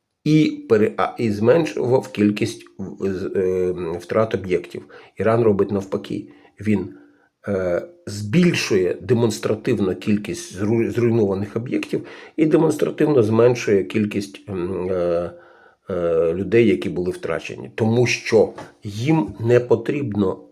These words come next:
е, дратувати суспільство своє, е, бо вони не збираються воювати далі, на відміну Хама-, від Хамаса.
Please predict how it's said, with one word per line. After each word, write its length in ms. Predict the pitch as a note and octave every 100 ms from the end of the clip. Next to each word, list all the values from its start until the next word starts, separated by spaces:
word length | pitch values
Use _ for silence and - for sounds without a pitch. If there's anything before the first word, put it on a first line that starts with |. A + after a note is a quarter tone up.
| -
е, 280 | G2 F#2+ -
дратувати 680 | F#2 G#2 G2+ A2 G#2+ F2 F2
суспільство 680 | - - - E3 G#3 - A2+
своє, 380 | - F#2+ - - - _ _ _ _ _ _ _ -
е, 320 | G#2 G2+ F#2+
бо 200 | F2 A2
вони 220 | B2 C3
не 140 | C3+ B2
збираються 460 | A#2+ C3+ G#2+ -
воювати 400 | F2 E2+ E2+ -
далі, 260 | D2+ C#2+ D#2+
на 120 | G#2
відміну 380 | G2 G#2 G2 F2
Хама-, 340 | - F#2+ D#2+
від 120 | E2+ G2+
Хамаса. 480 | G2 F2+ D#2 -